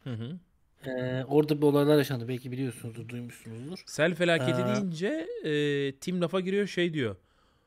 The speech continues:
Speaker 1: "Bu bazı mülteciler geldi ya," sana soruyor ama.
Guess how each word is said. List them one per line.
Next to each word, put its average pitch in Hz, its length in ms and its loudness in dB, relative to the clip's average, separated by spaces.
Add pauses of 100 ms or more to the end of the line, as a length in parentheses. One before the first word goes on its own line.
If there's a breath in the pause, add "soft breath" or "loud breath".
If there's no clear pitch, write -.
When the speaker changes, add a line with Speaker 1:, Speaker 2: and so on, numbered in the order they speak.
(720)
Speaker 1:
"Bu 113 240 -8
bazı 120 320 2
mülteciler 123 600 -2
geldi 131 380 -2
ya," 127 260 0 (160)
sana 135 280 -4
soruyor 104 380 -8
ama. 82 180 -20